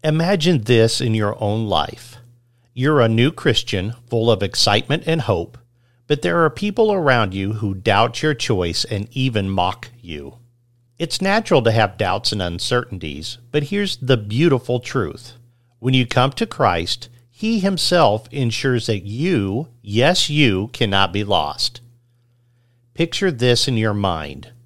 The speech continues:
You set off in your boat, excited and hopeful, but soon you encounter waves crashing against your vessel. And guess what?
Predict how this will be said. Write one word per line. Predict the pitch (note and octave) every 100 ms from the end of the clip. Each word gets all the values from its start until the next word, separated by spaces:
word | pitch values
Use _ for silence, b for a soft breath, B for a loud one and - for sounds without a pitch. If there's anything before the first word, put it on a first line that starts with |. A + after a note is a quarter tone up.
| _ _ _ _
You | B2+
set | C3 - E3
off | E3+ F#3 E3+
in | D#3+
your | F3+
boat, | C#3 G#2 F2+ -
excited | - B2+ - C3 C3 D#3+
and | E3 A#2+
hopeful, | - C#3 - F#2+ D#2+ A2 _ -
but | B2+
soon | - A3+ B3+ D#3
you | G#2
encounter | G2 F#2 G#2+ F#2+ G2+
waves | F2+ F#2 A2+ F#2+ E2 -
crashing | - G#2 G2+ B2
against | A2+ F#2+ F#2+ -
your | G#2
vessel. | F2+ F#2 E2 - C#2 - - _ _ _ _ _ _ _ -
And | B2
guess | A2 B2+ A#2+
what? | C#3+ A2+ -